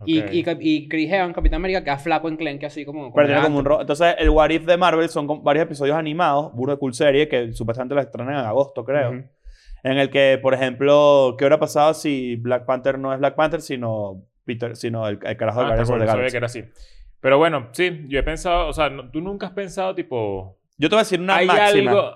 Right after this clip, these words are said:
Speaker 2: A ver, ajá.
Speaker 3: Te voy a decir una máxima de esa. La gente que se arrepiente de su pasado está infeliz ahorita.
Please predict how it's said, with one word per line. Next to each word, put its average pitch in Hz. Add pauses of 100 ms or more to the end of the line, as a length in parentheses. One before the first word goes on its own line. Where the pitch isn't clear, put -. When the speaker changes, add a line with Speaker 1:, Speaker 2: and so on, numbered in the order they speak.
Speaker 2:
A 120
ver, 110
ajá. 101
Speaker 3:
Te -
voy 160
a 175
decir 180
una 175
máxima 175
de 135
esa. 120
La 139
gente 147
que 185
se 175
arrepiente 147
de 180
su 151
pasado 165
está 135
infeliz 135
ahorita. 120